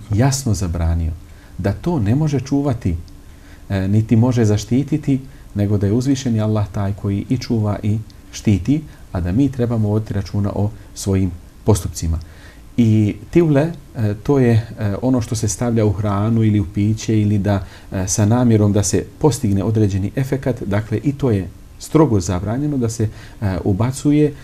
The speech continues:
e, osim određenih dijelova koje je islamska ulema jasno precizirala, a to je da se samo kuranski ajeti, izričito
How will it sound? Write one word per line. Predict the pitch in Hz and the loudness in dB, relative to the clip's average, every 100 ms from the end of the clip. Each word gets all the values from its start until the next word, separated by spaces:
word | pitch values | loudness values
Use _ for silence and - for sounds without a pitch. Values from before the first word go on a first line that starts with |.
| - - | -20 -12
e, | - 95 90 | -4 -4 0
osim | 165 - 151 120 - | 0 2 0 0 -2
određenih | 143 139 113 107 95 | 0 2 2 2 2
dijelova | 104 123 139 131 | 2 2 2 0
koje | - 101 | -2 -2
je | |
islamska | 120 135 139 113 - | -2 -2 -4 -4 -2
ulema | 101 107 117 131 - - - | 0 2 4 2 -2 -16 -6
jasno | 107 123 127 117 | 2 2 2 -4
precizirala, | - 101 92 85 104 131 143 139 135 - - | -4 -4 -4 -2 -2 0 0 -2 -6 -16 -10
a | - | -6
to | 90 139 123 | -2 2 6
je | 104 107 - - - | 6 2 -2 -20 -12
da | 95 101 98 | -4 -2 0
se | 117 | -2
samo | 113 156 175 135 | -2 -2 -2 -4
kuranski | - 156 - 107 107 - 113 | 0 0 2 0 0 -4 -4
ajeti, | 95 87 90 82 - - - - - | -4 -4 -4 -8 -16 -20 -20 -2 4
izričito | 139 120 92 - - | 6 6 0 -8 -8